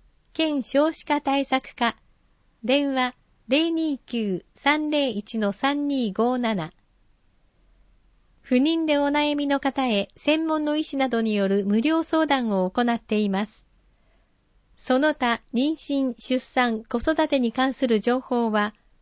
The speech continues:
ホームページ、茨城結婚子育てポータルサイト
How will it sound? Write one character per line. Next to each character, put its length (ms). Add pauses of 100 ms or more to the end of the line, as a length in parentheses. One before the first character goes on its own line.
(160)
ホ 220
ー 40
ム 160
ペ 260
ー 40
ジ、 240 (640)
茨 420
城 340
結 300
婚 240
子 140
育 320
て 120
ポ 200
ー 40
タ 140
ル 100
サ 200
イ 100
ト 300